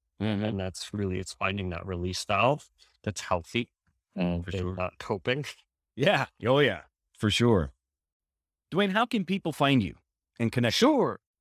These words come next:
Speaker 2: Yeah. So, yeah, obviously the show is the best way to get to know me. Marketing your movement dot com will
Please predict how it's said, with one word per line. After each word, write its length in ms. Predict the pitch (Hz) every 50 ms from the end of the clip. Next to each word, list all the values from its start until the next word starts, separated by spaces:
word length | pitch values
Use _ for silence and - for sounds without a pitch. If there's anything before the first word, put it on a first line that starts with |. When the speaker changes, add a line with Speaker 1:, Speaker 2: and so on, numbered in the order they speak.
| _ _ -
Speaker 2:
Yeah. 280 | 135 160 135 107 92 -
So, 640 | - - - 131 127 131 127 127 127 123 120 117 113 120
yeah, 140 | 123 123 117 - - _
obviously 420 | 113 110 113 120 127 - - 139 123
the 100 | 113 110
show 340 | - - - 120 117 120 127
is 120 | 120 -
the 60 | 113 95
best 360 | - - 104 117 - - -
way 140 | 117 117 113
to 80 | 107 98
get 160 | 104 107 -
to 100 | - 123
know 220 | 117 113 101 98 101
me. 280 | 104 104 107 107 107 113
Marketing 420 | 110 101 110 107 - 131 127 120
your 140 | 120 120 117
movement 360 | 117 113 107 - 110 98 -
dot 200 | 110 101 76 -
com 320 | - - 107 107 117 120 117
will 200 | 107 95 90